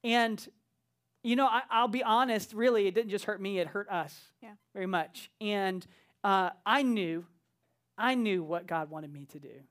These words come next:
Speaker 1: I knew the step that I needed. You know the step. When you've been offended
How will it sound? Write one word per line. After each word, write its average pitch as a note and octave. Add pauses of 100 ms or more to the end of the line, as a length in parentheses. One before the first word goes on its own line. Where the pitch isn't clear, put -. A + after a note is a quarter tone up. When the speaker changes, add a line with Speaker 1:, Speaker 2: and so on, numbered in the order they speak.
(320)
Speaker 1:
I A3+
knew B3+
the A3+
step F#3+
that F#3+
I F3+
needed. E3+
You D4
know G3
the D#3+
step. - (400)
When F3+
you've A#3
been G3+
offended C#3+